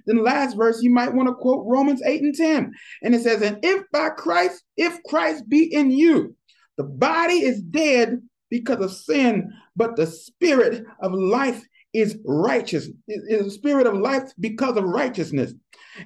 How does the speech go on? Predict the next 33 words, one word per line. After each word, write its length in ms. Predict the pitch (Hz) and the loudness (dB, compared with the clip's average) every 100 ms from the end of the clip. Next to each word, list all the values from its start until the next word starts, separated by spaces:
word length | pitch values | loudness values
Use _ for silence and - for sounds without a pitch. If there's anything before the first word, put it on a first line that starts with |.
| - | 0
And 220 | 247 - | 0 2
then 200 | 311 294 | 2 2
it 80 | 269 | 0
says, 200 | 254 220 | -2 -2
"Buried 560 | 185 330 330 359 330 | 0 2 4 2 0
with, 140 | 269 254 - _ _ _ 233 202 180 | -2 -6 -12 _ _ _ -12 -6 2
buried 400 | 302 359 349 247 | 4 4 2 2
with 160 | 339 | -2
him 260 | - 285 277 | 0 0 2
in 220 | 247 214 | 0 0
baptism, 720 | 269 294 - 190 165 226 240 240 - - - | -2 -4 -4 -2 0 2 0 -2 -20 -20 -2
wherein 560 | 226 302 311 285 269 294 | 2 2 2 0 -2 -2
also 480 | 330 330 - 240 214 | -2 -4 0 0 2
ye 200 | 254 294 | 2 2
are 300 | 233 196 170 | 2 2 2
risen 640 | 254 370 208 165 131 - _ _ - | 4 2 2 -2 -2 -14 _ _ -2
with 120 | 214 | 0
him 240 | 214 262 247 | 2 2 2
through 120 | 254 | 0
the 100 | 196 | -2
faith 520 | - - - 339 370 - _ - | -4 -10 0 2 2 -2 _ -4
of 140 | 214 | -2
the 200 | 214 - | -2 -2
operation 640 | 285 262 240 240 294 254 226 | -6 0 0 2 2 2 0
of 180 | 196 180 | -2 0
God 400 | 277 294 294 - - _ | 2 2 2 -2 -14 _
who 120 | - 262 | 2 2
hath 180 | 247 | 2
raised 640 | 175 165 247 330 330 - - | 0 2 4 4 4 2 -2
him 260 | 277 262 | 0 0
from 220 | 247 240 | 0 2
the 80 | 240 | 2
dead." 420 | 226 247 214 131 | 2 2 2 0